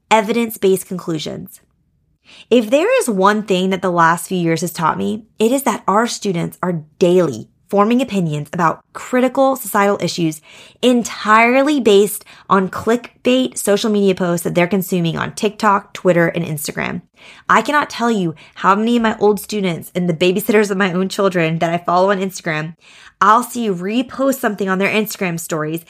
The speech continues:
and I'll go click to read the article and read the quote and what it's backed by, and there's absolutely zero scientific research backing up the claims they're making. It is now more than ever critical that we teach our students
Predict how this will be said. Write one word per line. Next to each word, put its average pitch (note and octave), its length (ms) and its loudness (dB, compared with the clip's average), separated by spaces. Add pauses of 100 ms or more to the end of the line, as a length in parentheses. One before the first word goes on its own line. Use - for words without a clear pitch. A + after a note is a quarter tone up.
(160)
and G3+ 180 -2
I'll A3 160 4
go C#4 160 2
click C4+ 300 -6
to A3+ 100 -12
read A#3 180 -4
the - 100 -6
article G3+ 460 2
and D#3+ 240 -2
read G#3+ 160 0
the G#3 80 0
quote G3 420 2
and E3+ 280 -6
what G3+ 260 -2
it's F#3 120 -10
backed F#3 320 -2
by, G#3+ 340 -2 (260)
and G#3 240 0
there's A3+ 300 0
absolutely A3+ 680 2
zero A3 460 0
scientific G3+ 600 -4
research F3 420 -6
backing E3 340 -6
up D#3+ 120 -10
the E3 80 -10
claims D#3 300 -10
they're - 120 -10
making. - 480 -12 (680)
It B3+ 140 2
is A#3 160 0
now A#3 400 2
more A#3 220 -2
than A3+ 260 -2
ever A3+ 460 2
critical A3 420 -2
that F#3+ 180 2
we G#3 140 -4
teach A#3 220 -8
our A3 80 -2
students G3+ 360 -4